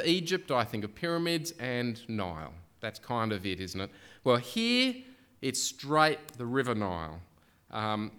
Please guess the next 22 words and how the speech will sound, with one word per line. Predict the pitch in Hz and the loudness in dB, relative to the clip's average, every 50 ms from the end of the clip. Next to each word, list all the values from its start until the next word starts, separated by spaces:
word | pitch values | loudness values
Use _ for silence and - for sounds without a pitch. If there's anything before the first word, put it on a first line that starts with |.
| - - - - - | -20 -20 -20 -18 -10
now, | - 147 147 160 165 | -4 -2 -2 0 2
what, | 208 226 202 180 | 2 2 2 0
what's | 180 202 - - | 0 -2 -2 -2
the | 180 | -2
deal | 147 139 165 165 160 | 2 4 6 6 6
with | 156 151 | 6 4
this | 143 143 147 | 2 0 -2
blood? | 151 - 147 151 160 180 196 185 147 | -2 0 2 4 6 4 4 2 0
We've | 117 120 113 110 - - | -2 -2 -2 -4 -6 -6
heard | - 127 123 123 117 | -2 0 0 0 -2
some | - - 135 127 127 123 | -2 -2 -2 -2 -2 -2
people | 127 135 123 - 120 113 | -4 -4 -4 -4 -4 -6
sort | - - 120 113 | -4 -4 -4 -2
of | 110 107 104 | -4 -4 -6
think, | - - - 117 117 113 120 | -6 -6 -4 -4 -4 -2 -2
"Oh, | 110 107 | -2 -2
it's | 104 104 - | -2 -2 -4
a | 104 98 | -4 -4
reflection | 98 101 95 - - 120 110 - - 113 | -4 -4 -4 -4 -2 -4 -4 -4 -4 -6
of | 104 | -4
the | 104 98 | -4 -2
sun." | - - - - 110 113 117 117 120 120 | 0 0 0 2 2 2 2 2 0 -2